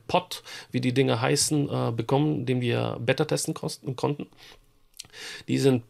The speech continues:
preistechnisch tatsächlich etwas attraktiver und liefern sehr, sehr gute Ergebnisse.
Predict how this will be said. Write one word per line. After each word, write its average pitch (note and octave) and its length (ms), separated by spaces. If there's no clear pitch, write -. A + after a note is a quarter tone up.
preistechnisch C#3+ 1300
tatsächlich B2 840
etwas A#2+ 260
attraktiver C3+ 640
und E3+ 200
liefern C#3+ 300
sehr, C3+ 200
sehr C#3 180
gute B2+ 240
Ergebnisse. B2+ 720